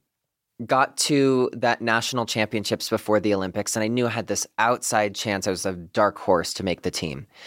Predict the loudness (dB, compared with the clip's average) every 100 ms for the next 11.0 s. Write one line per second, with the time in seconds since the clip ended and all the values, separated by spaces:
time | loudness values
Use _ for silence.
0 | -20 -20 -20 _ _ -6 0 2 2 -2
1 | -8 _ _ -6 2 4 4 2 2 2
2 | 2 -2 0 2 2 2 -2 -2 2 2
3 | 2 2 2 2 -2 -6 0 2 2 -2
4 | -6 -2 0 0 0 0 2 2 2 0
5 | -2 0 0 -2 -4 -6 -4 -4 -2 0
6 | 2 0 -4 -6 -6 -4 -4 -6 -10 _
7 | -2 -2 -2 -4 -6 _ _ _ -20 -20
8 | _ -2 0 2 0 -2 _ -10 -2 0
9 | 0 0 2 2 2 2 -2 -10 0 4
10 | 4 4 0 -2 -2 0 2 2 -2 -6